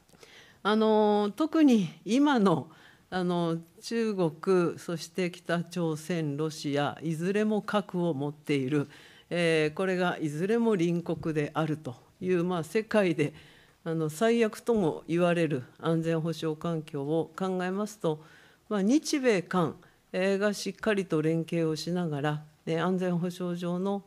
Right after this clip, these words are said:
絆を、まあ、これも強めていくべきだと思っております。それからまた、ちょっと今、私が力を入れていることの中にですね、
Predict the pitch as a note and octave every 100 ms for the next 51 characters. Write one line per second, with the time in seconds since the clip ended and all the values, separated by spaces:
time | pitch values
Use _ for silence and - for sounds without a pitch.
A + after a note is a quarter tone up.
0 | - F3+ D3+ D3+ D3+ - - _ _ -
1 | G3+ B3 B3 C4 A3 - - G3+ G#3+ E3+
2 | D#3 C3 - C#3 - _ _ - D#3+ D#3+
3 | C#3+ D3+ A#2+ - _ _ - D3+ D3 D3+
4 | B2 - _ _ - D3+ C#3 C#3 - -
5 | - _ _ - C4 C4+ C4 B3+ A#3 A3+
6 | G#3 G3+ - _ - C#4 G#3+ G3+ G3+ D#3+
7 | A2+ - D#3+ E3 - E3 D3+ D#3 F3+ D#3+
8 | C#3+ C3+ C3 C#3 C3 - - C3+ C#3 D3+
9 | D#3 E3 D3 D3 D3+ C3 B2+ B2+ C#3+